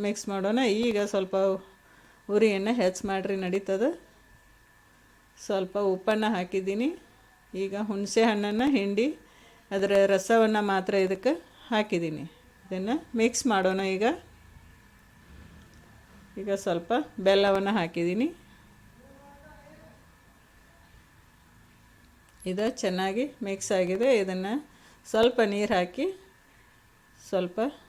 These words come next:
ಬಾಡಿಸ್ಬೇಕು. ಒಂದು ಎರಡು ನಿಮಿಷ ಆದ ನಂತರ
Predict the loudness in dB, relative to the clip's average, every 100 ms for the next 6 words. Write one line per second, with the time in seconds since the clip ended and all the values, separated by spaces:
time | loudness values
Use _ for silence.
0 | -20 -6 2 4 2 -2 -6 -2 0 0
1 | 0 -12 -20 _ -20 _ _ _ _ _
2 | _ _ _ _ _ _ _ _ -20 -20
3 | -18 -16 -16 -20 _ _ _ _ _ _
4 | _ -8 0 4 4 4 2 2 2 2
5 | 0 -2 0